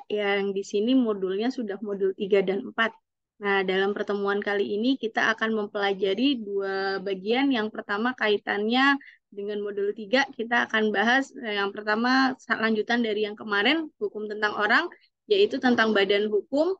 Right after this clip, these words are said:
dan domisili, serta ada catatan sipil dan keadaan tidak hadir.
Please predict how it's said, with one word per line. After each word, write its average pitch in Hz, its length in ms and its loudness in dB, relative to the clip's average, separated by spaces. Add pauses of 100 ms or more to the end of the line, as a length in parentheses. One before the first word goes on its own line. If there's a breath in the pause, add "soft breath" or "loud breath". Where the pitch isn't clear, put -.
(140)
dan 202 160 0
domisili, 220 640 4
serta 240 320 0
ada 214 160 2
catatan 220 400 0
sipil 269 480 0
dan 220 160 0
keadaan 202 480 -4
tidak 208 240 -8
hadir. 208 320 4